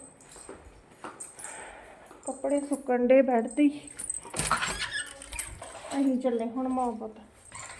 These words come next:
ਆਪਣੇ ਕੰਮ। ਚਲੋ ਬੇਟਾ।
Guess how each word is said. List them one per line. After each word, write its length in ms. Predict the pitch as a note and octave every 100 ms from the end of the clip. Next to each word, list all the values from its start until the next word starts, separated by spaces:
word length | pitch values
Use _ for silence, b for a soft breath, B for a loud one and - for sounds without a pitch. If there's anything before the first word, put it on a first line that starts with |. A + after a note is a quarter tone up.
| - - - - -
ਆਪਣੇ 480 | - - - A#3 A3+
ਕੰਮ। 340 | A#3+ A3 A3+ A#3+ - - - - - - - - - - - - - - - - - - - - - - - - - - - - - - - - - - - - - - - - - - - - - - - - - - -
ਚਲੋ 260 | C#4+ D4
ਬੇਟਾ। 200 | D4+ D#4